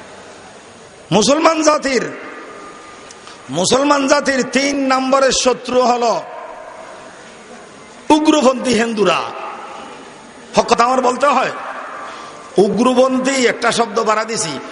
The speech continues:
উগ্রপন্থী হিন্দুরা মুসলমানদের তিন নম্বরের দুশমন। ঠিক না, ঠিক বলেন? কিছুদিন পূর্বে কম বক্ত মলুন হিন্দু দেব নারায়ণ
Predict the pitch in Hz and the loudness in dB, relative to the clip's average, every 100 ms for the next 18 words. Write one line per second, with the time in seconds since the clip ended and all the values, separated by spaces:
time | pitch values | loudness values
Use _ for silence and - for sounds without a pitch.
0 | - - 233 254 269 277 254 277 262 277 | -16 0 2 2 2 4 4 4 0 0
1 | 247 269 262 277 277 254 180 - - 180 | 2 0 -2 0 2 2 -2 -6 -10 -4
2 | 208 233 233 233 233 233 - 220 214 214 | 0 0 0 -2 0 -2 -2 -2 0 0
3 | 220 220 226 220 208 - 202 202 190 208 | 0 0 0 0 0 0 0 0 0 0
4 | 202 190 196 175 147 127 - - - - | 0 0 0 0 -2 -6 -14 -16 -16 -14
5 | - - - - - - 302 311 339 339 | -14 -14 -14 -16 -16 0 2 2 0 0
6 | 330 311 320 320 311 277 170 - - - | 0 0 2 4 4 2 -2 -6 -14 -16
7 | - - 392 370 349 - - 320 320 311 | 0 2 2 2 2 2 0 2 2 2
8 | 302 277 294 294 302 285 220 - - - | 2 2 0 -4 -2 0 0 -2 -10 -14
9 | 143 220 302 311 - 233 277 285 294 294 | 0 2 2 -2 -6 0 2 2 2 2
10 | 277 196 | 0 -4